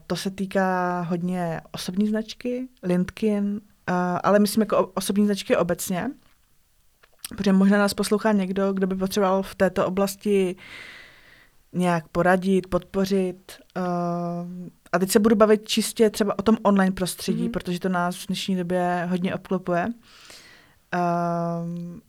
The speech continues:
Speaker 1: je něco, co třeba funguje v roce dva tisíce dvacet tři v rámci třeba LinkedIn nebo nějakých sociálních médií? Jak to vnímáte, jako když se bavíme o té osobní značce?
Speaker 2: Já nejsem úplně expert na nějaký trendy. Mně přijde, že dlouhodobě fungujou,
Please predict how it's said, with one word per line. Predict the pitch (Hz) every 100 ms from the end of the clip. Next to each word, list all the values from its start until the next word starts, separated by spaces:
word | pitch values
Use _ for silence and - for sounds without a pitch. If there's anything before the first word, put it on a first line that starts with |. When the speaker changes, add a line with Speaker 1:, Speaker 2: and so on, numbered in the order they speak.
| _
Speaker 1:
je | 185
něco, | 202 208 208
co | 202
třeba | 220
funguje | 208 202 196 202
v | 196
roce | 196 190 - 202 190 185 185
dva | 175
tisíce | 180 -
dvacet | 185 190 202
tři | - 202 190 185
v | 180
rámci | 180 175 190
třeba | - 185
LinkedIn | 165 180 190 - 190
nebo | 180 175
nějakých | 175 170 180
sociálních | 185 - 190 180 180
médií? | 190 180 190 190 190 - -
Jak | 180
to | -
vnímáte, | 190 196 196 196 196 -
jako | 185 190
když | 190
se |
bavíme | 190 190 185
o |
té | 190
osobní | - 190 190
značce? | 185 175 - - 156 165 _ _ _ _ _ - _ _ _ _ _ _ -
Speaker 2:
Já |
nejsem | 151 156 160
úplně | 165 175 175 - -
expert | - - - 151 151 -
na | 151
nějaký | 156 156 180
trendy. | 180 170 165 143 160 -
Mně | 165
přijde, | 160 - 160
že | 165 170
dlouhodobě | 165 160 170 160 156
fungujou, | 160 - 160 165 160 160 165